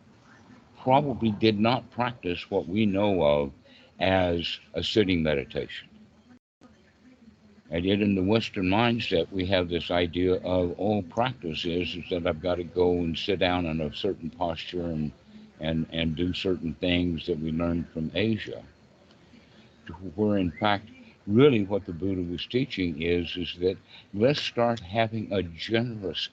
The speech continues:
attitude. Let's start having thoughts of generosity. Let's start having thoughts of, of gratitude and get into this generosity and gratitude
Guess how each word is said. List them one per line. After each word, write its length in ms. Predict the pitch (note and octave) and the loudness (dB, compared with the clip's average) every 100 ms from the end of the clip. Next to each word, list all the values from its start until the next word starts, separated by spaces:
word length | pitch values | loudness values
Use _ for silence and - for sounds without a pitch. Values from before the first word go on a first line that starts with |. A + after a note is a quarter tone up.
| - | -4
attitude. 680 | G2 A#2 A2 - E2+ C#2 C#2 | 0 0 -2 -6 -6 -6 -4
Let's 220 | F#2+ A#2 | -2 -2
start 400 | - - A2 G2 | -2 0 2 0
having 380 | F#2 G#2 F#2+ E2 - | -2 -2 -2 -4 -2
thoughts 440 | A2 A2 - - F2+ | 0 0 0 -8 -6
of 220 | F2 D#2+ | -6 -8
generosity. 1000 | D2+ A2 G#2 E2 D#2 E2 E2+ - - B1 - _ _ _ _ _ _ | -4 -2 -2 -2 -2 -4 -6 -14 -16 -18 -18 _ _ _ _ _ _
Let's 200 | - G#2+ | 0 0
start 340 | A2+ - A#2+ G2 | 0 4 4 4
having 440 | F2+ G#2 G#2 F#2+ | 2 2 2 -4
thoughts 500 | - G2 F#2 F2 - | -2 2 2 0 -4
of, 180 | F#2 E2+ - F2+ D2 - - | -2 -2 -6 -18 -20 -20 -6
of 300 | E2+ D#2 D2+ | -4 -4 -8
gratitude 880 | F2+ F#2 G2 G2+ F2+ - D2+ - - - - _ _ _ _ _ _ _ _ _ _ _ _ - - - - | 0 4 4 2 -2 -10 -12 -12 -18 -20 -20 _ _ _ _ _ _ _ _ _ _ _ _ -20 -20 -20 -10
and 200 | F2 E2 | -8 -2
get 160 | F#2+ G#2+ | 0 4
into 300 | A2+ G#2 F#2+ | 2 2 -2
this 420 | F#2 F#2 - - - F#2 | -2 -2 -2 -6 -12 -14
generosity 920 | E2+ G2+ G2 F#2+ F#2+ G2+ G2 D#2+ F#2+ | -2 0 2 2 2 0 -6 -2 2
and 180 | F2 E2 | 2 0
gratitude 760 | E2 F#2 F#2 D#2+ - G2 F2 | 2 2 2 -2 -6 -4 -4